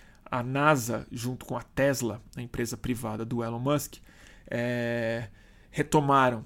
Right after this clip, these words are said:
de certa forma, a exploração espacial americana com um foguete novo. Essa cena estava lá, o, é, Donald Trump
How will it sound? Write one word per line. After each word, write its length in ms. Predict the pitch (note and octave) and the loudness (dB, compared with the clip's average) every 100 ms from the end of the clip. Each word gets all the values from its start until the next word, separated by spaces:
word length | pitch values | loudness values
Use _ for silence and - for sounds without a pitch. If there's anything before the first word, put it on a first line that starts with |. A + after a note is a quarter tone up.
| - | -12
de 80 | C3 | -6
certa 320 | B2 A#2+ A#2+ | -2 -2 -2
forma, 600 | G#2+ A#2 A2+ A2+ A2+ F#2+ - | -4 -2 -2 -2 -6 -8 -6
a 560 | A#2 A#2 A#2 A#2 A2+ A2+ - - - | -4 -2 -2 -4 -6 -8 -14 -20 -14
exploração 440 | - - A#2+ - B2 | -8 -2 -2 0 -4
espacial 720 | A#2 B2 - - B2 E3+ - - - - - | -4 -2 0 2 2 2 -2 -20 -20 -20 -12
americana 680 | A2+ A#2 - - B2+ G3+ - _ - - - - - | -6 -6 -6 -2 -2 -2 -6 _ -20 -20 -20 -20 -12
com 140 | B2+ | -10
um 40 | |
foguete 460 | A2 - A2 A2+ B2+ | -8 -6 -4 -2 -2
novo. 400 | B2 C3 D3+ F3 - - - - - | 0 0 -2 -10 -18 -20 -20 -20 -14
Essa 220 | G#2+ B2 | -8 -6
cena 320 | - A#2+ A#2 | -4 -4 -6
estava 340 | A2 C#3 B2+ B2 | -2 0 0 -2
lá, 260 | A#2+ C#3 | 0 2
o, 680 | C#3 C3 B2+ A#2+ A#2+ A#2 A#2 - | 4 4 4 2 2 2 0 -2
é, 80 | |
Donald 260 | A2 B2 A#2+ | -4 -4 -4
Trump 260 | - A#2+ | -6 -8